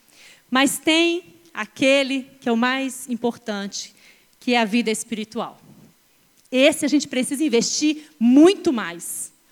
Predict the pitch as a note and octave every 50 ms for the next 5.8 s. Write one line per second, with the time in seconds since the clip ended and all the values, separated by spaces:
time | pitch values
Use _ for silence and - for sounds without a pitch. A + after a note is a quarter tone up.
0 | _ - B3 C#4 D#4+ E4+ - - C#4+ A#3 G3+ F3+ E3 E3 - - - - - -
1 | - - - - _ - C#4+ E4+ F#4+ F#4+ G4 G4 F4+ F#4+ G4 F#4+ - E4 D#4+ D#4
2 | D4+ - - D4+ C#4 C#4 D4 D4 D4 D4 C4 C#4 C4+ C4+ C4 B3+ G3+ A3+ A3+ A#3+
3 | A#3+ A#3+ A3 - A#3+ A#3+ G#3+ G3 G#3 A#3 A3+ - B3 A#3+ B3 - C#4 A#3+ A3+ A3
4 | A3+ A3+ A3 A3 A3+ A3+ - _ _ _ _ _ _ _ - - B3 A#3+ - B3
5 | A3+ A3+ A3+ A#3+ A#3+ - - A#3+ A#3+ A#3 A3+ - - - A#3 A3